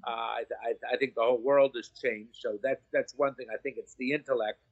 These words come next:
Uh, what I do believe is that there is a rhythm, uh, and it's a very urban rhythm to,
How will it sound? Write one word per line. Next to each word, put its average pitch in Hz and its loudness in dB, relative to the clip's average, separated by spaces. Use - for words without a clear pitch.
Uh, 127 6
what 147 10
I 143 6
do 226 4
believe 151 0
is 139 -6
that 139 -6
there 143 2
is 139 0
a 127 0
rhythm, 143 6
uh, 113 0
and 120 0
it's 117 -6
a 127 -4
very 139 0
urban 170 2
rhythm 120 0
to, 143 -4